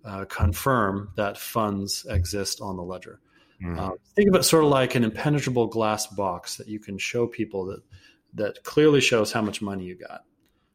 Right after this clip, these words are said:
Speaker 1: Uh, you can't get in there. They can't take it without your permission, but you can see what's in there.
Speaker 2: Mm.
Speaker 1: Um, that's what a, a wallet is. That's what a public address, um, reveals. Uh, so a transaction is moving money from one of these to another.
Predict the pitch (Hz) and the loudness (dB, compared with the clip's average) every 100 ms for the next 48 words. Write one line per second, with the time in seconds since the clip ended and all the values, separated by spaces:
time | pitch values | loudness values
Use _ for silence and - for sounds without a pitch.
0 | - 107 104 - 113 107 131 156 147 127 | -6 -2 -2 -2 -2 0 2 4 4 4
1 | 120 127 110 135 131 131 117 107 - 120 | 2 -2 0 0 0 0 -4 -4 -4 -2
2 | 117 - 104 113 110 101 - - 117 98 | 0 -2 -4 -4 -10 -4 -2 2 2 2
3 | 95 - 101 - - _ - - 87 82 | 0 -4 -14 -18 -20 _ -20 -12 -8 -2
4 | 113 113 110 - 143 139 156 135 123 117 | 0 0 -2 2 2 4 4 4 4 4
5 | 117 113 107 113 120 127 117 117 117 117 | 2 0 0 2 4 4 4 2 2 0
6 | 110 110 98 113 107 101 98 95 - - | -4 -6 -4 -6 -6 -8 -4 -4 -6 -10
7 | _ - 101 98 95 95 101 98 101 104 | _ -14 -10 -8 -10 -10 -8 -8 -10 -14
8 | - _ - - _ _ _ - 120 120 | -20 _ -20 -20 _ _ _ -2 0 2
9 | 139 127 - 135 123 139 143 - 127 117 | 2 4 4 4 6 4 2 2 0 -2
10 | 110 104 120 117 110 107 - 110 110 113 | -4 -2 0 2 0 -2 -4 -4 -2 -2
11 | 101 107 104 110 104 101 95 - - - | -4 -4 -2 -2 -2 -2 0 0 -2 -8
12 | 117 107 98 | -6 -6 -8